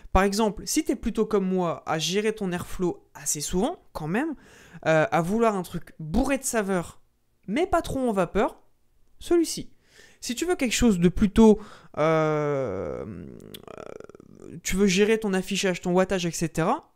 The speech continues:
Vopu fait très bien son travail également. Si tu veux être précis sur ta valeur de résistance, voir ta batterie, et cetera, Vopu fait très bien son travail également. Au niveau rendu saveur et au niveau vapeur, on est vraiment équivalent.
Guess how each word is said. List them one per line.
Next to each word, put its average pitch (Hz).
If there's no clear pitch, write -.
Vopu 214
fait 285
très -
bien 247
son 247
travail 247
également. 262
Si 269
tu 277
veux 214
être 202
précis 247
sur 220
ta 185
valeur 185
de 175
résistance, 180
voir 170
ta 165
batterie, 180
et 170
cetera, 147
Vopu 165
fait 262
très -
bien 247
son 254
travail 254
également. 262
Au 165
niveau 160
rendu 220
saveur 226
et 180
au 165
niveau 147
vapeur, 139
on 143
est 143
vraiment 147
équivalent. 254